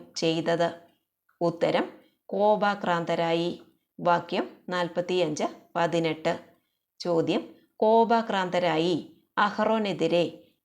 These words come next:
ഗൂഢാലോചന നടത്തുകയും മരുഭൂമിയിൽ വച്ച് അസൂയാലുക്കളാവുകയും ചെയ്തത് ആരെല്ലാമാണ്? ഉത്തരം, ദാത്താനും അബിറാമും അവരുടെ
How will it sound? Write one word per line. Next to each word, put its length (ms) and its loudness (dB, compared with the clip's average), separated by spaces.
ഗൂഢാലോചന 800 0
നടത്തുകയും 720 0
മരുഭൂമിയിൽ 800 0
വച്ച് 340 2
അസൂയാലുക്കളാവുകയും 1400 0
ചെയ്തത് 560 0
ആരെല്ലാമാണ്? 880 0
ഉത്തരം, 420 0
ദാത്താനും 680 0
അബിറാമും 680 0
അവരുടെ 540 0